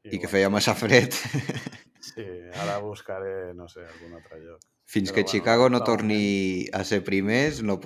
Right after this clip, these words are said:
Speaker 2: no tornaràs. <laughs>
Speaker 1: Al Madison també estaria guapo, veure
Speaker 2: Hòstia, sí. A-, ara, per exemple, faria,
Speaker 1: No,
Speaker 2: faria
Speaker 1: però jo,
Speaker 2: por i
Speaker 1: uah,
Speaker 2: tot anar, que ja ara,
Speaker 1: passada.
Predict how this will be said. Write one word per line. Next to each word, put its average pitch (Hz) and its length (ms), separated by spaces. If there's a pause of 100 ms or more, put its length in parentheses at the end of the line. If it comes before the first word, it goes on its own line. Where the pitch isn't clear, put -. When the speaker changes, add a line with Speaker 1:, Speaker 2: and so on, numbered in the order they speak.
Speaker 2:
no 117 160
tornaràs. 92 640 (180)
<laughs> - 420 (520)
Speaker 1:
Al 98 160
Madison 117 560
també 98 240
estaria 95 360
guapo, 90 480
veure 95 340
Speaker 2:
Hòstia, 90 300
sí. - 420 (960)
A-, - 300 (120)
ara, 101 260
per 110 120
exemple, 104 440
faria, 98 360
Speaker 1:
No, - 60
Speaker 2:
faria 95 360
Speaker 1:
però 98 40
jo, 101 60
Speaker 2:
por 98 200
i 95 40
Speaker 1:
uah, 90 60
Speaker 2:
tot 92 200
anar, 87 260 (240)
que 80 200
ja 82 160 (200)
ara, 101 220
Speaker 1:
passada. - 360